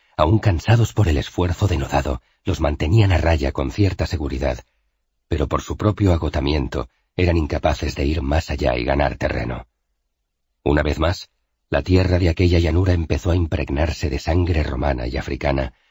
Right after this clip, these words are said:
mezclándose en charcos pegajosos, creando un fango espeso sobre el que resultaba complicado luchar.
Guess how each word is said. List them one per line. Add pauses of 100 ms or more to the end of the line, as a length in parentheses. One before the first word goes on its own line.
(220)
mezclándose
en
charcos
pegajosos, (320)
creando
un
fango
espeso
sobre
el
que
resultaba
complicado
luchar.